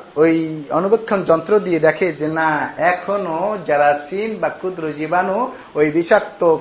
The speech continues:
কুকুরের লালাতে যে জীবাণু, যেটা জলাতঙ্ক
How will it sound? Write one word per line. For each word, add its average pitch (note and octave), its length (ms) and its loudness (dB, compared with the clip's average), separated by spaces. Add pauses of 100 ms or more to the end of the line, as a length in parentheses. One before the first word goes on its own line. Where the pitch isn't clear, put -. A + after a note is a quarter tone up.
(100)
কুকুরের E3+ 380 -2
লালাতে E3+ 520 4
যে D3+ 160 -6
জীবাণু, D3+ 420 0 (300)
যেটা D#3+ 420 4 (320)
জলাতঙ্ক F3+ 960 4